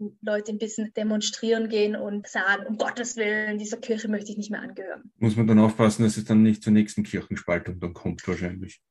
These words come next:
Speaker 1: Ja, aber die Kirchenspaltung haben wir jetzt ja schon. Also wir haben eine leise Kirchenspaltung moment-, momentan. Wenn, wenn dann wieder die, die, die Zahlen herausgegeben werden, wie viele Menschen ausgetreten sind aus der Kirche im letzten Jahr, das sehen wir.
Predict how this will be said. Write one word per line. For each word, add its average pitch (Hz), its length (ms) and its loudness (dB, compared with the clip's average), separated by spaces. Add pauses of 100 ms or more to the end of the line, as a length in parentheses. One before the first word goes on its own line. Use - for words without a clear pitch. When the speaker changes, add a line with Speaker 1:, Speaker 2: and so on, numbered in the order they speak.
(240)
Speaker 1:
Ja, 233 380 6
aber 254 120 6
die 233 100 -2
Kirchenspaltung 262 720 2
haben 247 160 2
wir 240 100 2
jetzt 254 320 0
ja 202 160 -6
schon. 185 220 -10 (180)
Also 220 320 2
wir 226 80 2
haben 254 160 6
eine 254 180 6
leise 302 440 4
Kirchenspaltung 226 800 -2
moment-, 190 500 -10
momentan. 208 640 -4
Wenn, 220 460 -2
wenn 220 120 0
dann 226 140 0
wieder 233 160 2
die, 214 180 -4
die, 214 360 -6
die 226 80 -2
Zahlen 262 340 4
herausgegeben 254 840 4
werden, 226 380 2
wie 220 100 -6
viele 220 140 -4
Menschen 214 400 -2
ausgetreten 240 840 -2
sind 233 240 -2
aus 214 200 -4
der 208 100 -4
Kirche 220 320 -2
im 214 80 0
letzten 214 380 -2
Jahr, 208 220 2
das 214 180 -2
sehen 285 320 4
wir. 185 240 -2